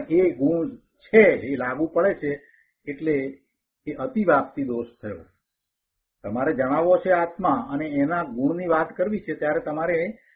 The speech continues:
એમ જ કહેવું પડે કે જે ગુણ બીજા કોઈમાં હોય નહીં ને માત્ર એક એનામાં જ હોય એને કહેવો પડે. પણ જો એ ગુણ બીજામાં પણ હોય તો પછી એ અતિવ્યાપ્તિ દોષ સહિત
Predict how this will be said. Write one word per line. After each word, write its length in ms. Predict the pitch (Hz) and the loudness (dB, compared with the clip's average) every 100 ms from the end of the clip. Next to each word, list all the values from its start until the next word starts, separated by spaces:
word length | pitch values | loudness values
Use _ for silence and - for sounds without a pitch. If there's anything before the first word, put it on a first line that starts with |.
| _ _ - - _ _ _ _ | _ _ -20 -20 _ _ _ _
એમ 160 | 156 220 | 0 2
જ 120 | 262 | 2
કહેવું 240 | 202 202 196 | 4 4 6
પડે 220 | 170 160 | 4 4
કે 180 | 160 175 | 2 -4
જે 280 | - 185 233 | 0 4 4
ગુણ 300 | 180 220 196 | 2 0 0
બીજા 280 | 156 185 | 2 2
કોઈમાં 480 | 196 165 165 185 156 | 0 0 -2 0 0
હોય 240 | 123 151 175 | 2 0 2
નહીં 180 | 226 | 0
ને 60 | 214 | 0
માત્ર 400 | 147 139 135 180 | 0 -2 0 -4
એક 320 | 175 170 175 | -2 -4 -4
એનામાં 440 | 127 120 139 156 147 | -6 -2 0 -2 0
જ 40 | |
હોય 200 | 151 165 | 2 0
એને 360 | 143 139 147 - | 0 0 2 0
કહેવો 320 | 135 127 131 | 2 2 2
પડે. 260 | 139 156 - _ _ _ - | -2 -4 -10 _ _ _ -4
પણ 120 | 196 | -2
જો 240 | 190 220 220 | 4 4 4
એ 200 | 196 214 | 4 4
ગુણ 240 | 214 220 | 4 2
બીજામાં 560 | 143 139 165 180 202 202 | 0 4 4 4 0 0
પણ 140 | 196 | -2
હોય 380 | 139 196 156 156 | 0 2 2 2
તો 200 | - 175 | -4 -6
પછી 260 | 180 180 | -6 -8
એ 160 | 175 175 | -2 -2
અતિવ્યાપ્તિ 720 | - 131 190 165 147 - 147 | -2 -10 -6 0 0 0 -8
દોષ 240 | 131 135 | -6 -6
સહિત 420 | 135 - 139 - | -8 -6 -6 -4